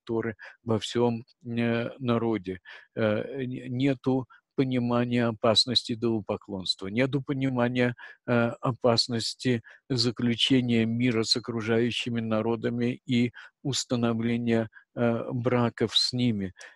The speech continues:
Этого понимания, э, нету, нету никакой,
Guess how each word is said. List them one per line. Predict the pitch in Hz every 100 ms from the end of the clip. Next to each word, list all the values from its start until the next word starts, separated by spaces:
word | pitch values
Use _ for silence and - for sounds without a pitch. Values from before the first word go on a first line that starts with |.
| -
Этого | 143 - 147 139 127
понимания, | 135 123 120 123 127 123 117 113 - _
э, | 135 123 123 -
нету, | 139 135 117 113
нету | 107 135 156 147 135 - - -
никакой, | 123 113 113 - 139 139